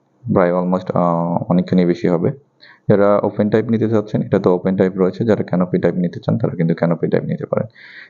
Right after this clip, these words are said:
এদিকে এখানে দেখতে পাচ্ছেন অল্টারনেটরটা রয়েছে, এটা স্ট্যামফোর্ডের অল্টারনেটর, ব্রাশলেস টাইপের অল্টারনেটর। এটা আইএসও সার্টিফাইড, উম, এটা, আহ, আইপি প্রোটেকশন রয়েছে, আইপি তেইশ আর কি, হ্যাঁ। অনেকগুলো প্রোটেকশন রয়েছে।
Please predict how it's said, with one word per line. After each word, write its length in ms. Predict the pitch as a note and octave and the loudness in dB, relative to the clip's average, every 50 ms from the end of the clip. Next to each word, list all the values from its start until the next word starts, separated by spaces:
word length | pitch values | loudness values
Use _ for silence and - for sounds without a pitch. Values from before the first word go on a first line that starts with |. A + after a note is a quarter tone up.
| - G#2 | 0 2
এদিকে 200 | G#2 A2 A2 A2 | 4 4 4 2
এখানে 200 | A2 - A#2 A2 | 2 2 0 2
দেখতে 240 | G2+ G2+ - - | 2 0 0 0
পাচ্ছেন 300 | G#2 F#2+ F#2+ F#2+ - C3+ | 0 0 0 0 0 0
অল্টারনেটরটা 720 | B2 G2+ F#2 F2 - F2+ F#2 F2+ E2+ - F2+ - - G#2 F2 | 0 0 0 2 2 2 2 2 0 -2 -6 -2 0 0 2
রয়েছে, 380 | F2+ E2+ F2 F2 - A#2+ C#3+ D3 - | 2 2 0 0 -2 -4 -4 -4 -2
এটা 380 | - F2 - F2+ F2+ F2 F2 - - - - | -2 0 2 2 0 0 -2 -6 -10 -14 -18
স্ট্যামফোর্ডের 520 | - - - F2+ F2+ - - F#2+ F#2 F#2 F#2 | -8 -2 -2 -2 -2 0 0 0 2 2 2
অল্টারনেটর, 460 | F2 F2 F2 F2+ F2 F2+ F2+ A#2+ A#2 | 2 2 0 0 0 0 0 0 0
ব্রাশলেস 480 | G#2 F#2 E2 F2 - - F2 E2+ - - | 0 0 -2 -2 0 -2 -2 -2 0 0
টাইপের 260 | E2 E2+ - - E2+ | 0 0 0 0 0
অল্টারনেটর। 500 | E2+ E2+ E2 - E2 E2 E2 E2+ - A#2 B2+ - _ - - - - - - _ | 0 0 0 -2 -2 -2 0 0 0 -2 -2 -4 _ -20 -20 -20 -20 -20 -8 _
এটা 360 | - G2 F#2+ F2+ G2 F#2+ F#2 | 0 0 2 2 2 2 2
আইএসও 360 | F2+ F#2 F#2+ F#2+ F#2+ F#2+ G2 | 2 2 2 2 2 0 -2
সার্টিফাইড, 680 | F#2+ - F#2+ F2+ F2+ F#2+ F#2 G2 G2 G2 A#2 C3+ C#3 - - _ _ _ | 0 2 2 2 2 0 0 0 2 0 0 -2 -4 -8 -16 _ _ _
উম, 300 | - F2+ F2+ F2 - - | -2 0 0 0 0 0
এটা, 380 | F#2 E2+ F2 E2 E2+ E2+ E2+ - - | 2 2 2 2 2 2 0 -2 -2
আহ, 280 | F#2 F2 E2+ E2+ - | -2 -2 0 0 0
আইপি 200 | - G2 F#2+ - | 0 0 0 -2
প্রোটেকশন 480 | G2 - G2 F#2 F#2 F#2 - - G2+ F#2+ | 0 2 2 2 2 0 0 0 0 2
রয়েছে, 380 | F#2 F2+ F2 E2+ - - F#2+ F2 | 2 2 2 0 0 0 0 2
আইপি 320 | F2+ F2+ F2 - - F2+ | 2 0 0 0 -2 -4
তেইশ 400 | - - E2 E2 D#2+ D#2+ - - - | 0 2 0 0 0 -4 -6 -12 -14
আর 60 | - | -14
কি, 220 | - - - - | -6 -4 -4 -2
হ্যাঁ। 220 | G2 G#2 - - - - - _ _ - - - - - - - - - - | 0 0 0 0 -2 -6 -12 _ _ -20 -20 -20 -20 -20 -20 -20 -20 -2 0
অনেকগুলো 460 | G2+ G#2 A#2 B2+ A#2+ A#2 A#2 A2+ A2 | 2 2 4 2 0 0 2 2 2
প্রোটেকশন 540 | - - G#2 F#2 G#2+ G2 - - A2 G2+ G2+ | 4 2 2 2 2 -2 0 0 0 0 2
রয়েছে। 560 | G2 G2 G2 F#2+ G2 - C#3 C#3+ - - _ | 2 2 0 0 -2 -4 -6 -6 -6 -12 _